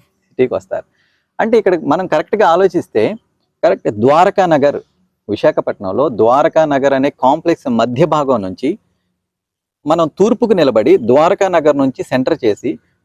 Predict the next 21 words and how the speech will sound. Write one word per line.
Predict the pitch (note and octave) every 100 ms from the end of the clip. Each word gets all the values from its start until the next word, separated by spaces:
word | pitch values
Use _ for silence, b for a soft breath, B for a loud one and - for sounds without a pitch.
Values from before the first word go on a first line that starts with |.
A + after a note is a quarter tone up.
| -
కుడివైపుకి | G3 A3+ G#3+ F#3+ F3+
చూస్తే | C3 - D3 F#3+ -
అనకాపల్లి | C3 E3+ G3+ G3 E3+ D3+
వరకు, | A#2 B2 - - _ _ _ _ _ _ _
ఎడమవైపు | A2 B2 F3+ G3 F#3+ F#3
చూస్తే | F3 A#2+ - A#2 E3+ - _ _ -
భోగాపురం | C3 D#3+ E3 D#3+ C#3 C#3
వరకు. | G#2+ - D#2+ _ _ _ _ _ _ _ _ -
మీరు | F3+ A#3+
ఈ | F#3 E3
వీడియో | D#3+ G3+ G#3
చూస్తున్న | G3 F3+ F3+ D#3 C3+ -
విశాఖపట్నంలో | B2 F#3+ E3+ D3+ C#3 C#3 C3+
ఉన్న | B2+
మీరు | A#2 A#2 G#2+ F#2 -
ఎవరైనా | G#2+ A#2+ A#2+
అవగాహన | G#2 A#2 B2 A2
ఉంటే | A2 B2
గమనించండి. | G#2+ G2+ A2 G#2 - F2 - _ _ _ _ _ _ _ _ A2+
అత్యధికమైనటువంటి | C3 - - G#3+ G#3 A3 G3+ F#3+ F#3 F3+ F3+ E3 A2
ధనవంతులు | F3 D4 D#4 C#4+ B2+ B2